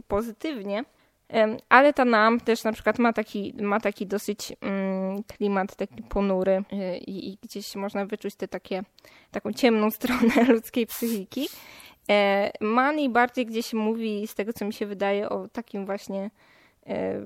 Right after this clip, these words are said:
krytykuje gdzieś, e, takie podejście do, do tego pieniądza, że on, że on nas uszczęśliwi i taką pogoń za tymi pieniędzmi. Ale jeżeli chodzi właśnie o muzykę w samej tej wer-, warstwie muzycznej, to,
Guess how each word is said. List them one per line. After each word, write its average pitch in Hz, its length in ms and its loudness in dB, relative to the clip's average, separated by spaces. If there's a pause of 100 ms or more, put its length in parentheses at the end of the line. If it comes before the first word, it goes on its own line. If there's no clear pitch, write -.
(1300)
krytykuje 233 880 2
gdzieś, 220 500 -4
e, - 40 -8 (420)
takie 208 580 -2 (720)
podejście 202 760 0
do, 202 220 -2
do 202 140 -4
tego 208 240 -4
pieniądza, 202 500 -2
że 208 180 -4
on, 196 340 -4 (540)
że 208 140 -2
on 214 100 4
nas 202 200 0
uszczęśliwi 208 720 -4
i 202 40 -8
taką 202 240 -4
pogoń 220 420 2
za 220 120 -2
tymi 202 280 -2
pieniędzmi. 196 680 -2 (640)
Ale 262 560 4
jeżeli 262 320 0
chodzi 285 240 -2
właśnie 262 280 -2
o - 60 0
muzykę 269 500 0
w - 40 -12
samej 226 300 -2
tej 240 140 -4
wer-, 220 380 -4
warstwie 226 420 -2
muzycznej, 233 640 -4
to, 226 300 0